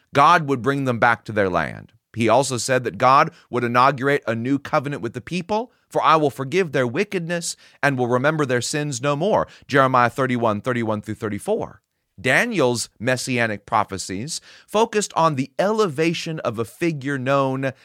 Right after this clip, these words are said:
as the Son of Man, and of course over the kingdom that he would rule. We read,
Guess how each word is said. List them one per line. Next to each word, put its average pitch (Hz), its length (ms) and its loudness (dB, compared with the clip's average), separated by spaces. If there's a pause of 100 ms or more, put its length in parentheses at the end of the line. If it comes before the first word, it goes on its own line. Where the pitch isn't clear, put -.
(180)
as 117 180 2
the 98 120 -6
Son 147 640 0
of 120 460 4 (140)
Man, 90 720 -4 (340)
and 131 160 0 (100)
of 120 140 -2
course 127 240 0
over 123 160 -2
the 104 80 -6
kingdom 120 460 -2
that 95 100 -6
he 123 140 -2
would 104 180 -2
rule. 131 540 -4 (240)
We 139 160 4
read, 135 420 2